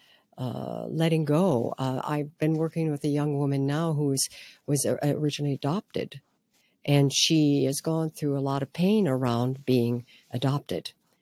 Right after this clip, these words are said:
and wa-, and, and, and not knows who her birth mother is, but feels that disconnection from prenatal chi to postnatal chi.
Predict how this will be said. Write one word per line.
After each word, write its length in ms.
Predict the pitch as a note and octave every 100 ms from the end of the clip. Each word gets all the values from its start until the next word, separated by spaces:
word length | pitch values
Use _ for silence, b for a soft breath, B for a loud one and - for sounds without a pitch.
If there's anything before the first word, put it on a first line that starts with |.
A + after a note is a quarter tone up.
| _ -
and 200 | C#3+ C3+
wa-, 100 | C3+
and, 260 | - C3+ C3+
and, 240 | - C3 -
and 260 | - C3+ -
not 300 | D#3+ E3+ - - b b b b _
knows 520 | F3+ G3 F#3+ F#3 D#3+
who 120 | - C3+
her 200 | C3 B2+
birth 300 | B2 A#2+ -
mother 300 | B2 - G2
is, 240 | F2 -
but 220 | - -
feels 480 | - F#3 F#3 E3+ D#3+ -
that 280 | C3+ - - B B B B
disconnection 840 | F#3+ F3+ - E3+ E3 E3 - D3
from 260 | C3+ C#3+ B2+ - -
prenatal 580 | - F3+ E3 D3+ C#3
chi 260 | C3 - C#3
to 100 | B2
postnatal 640 | A#2+ B2 A#2 - B2 A2+ B2
chi. 360 | - F#2 -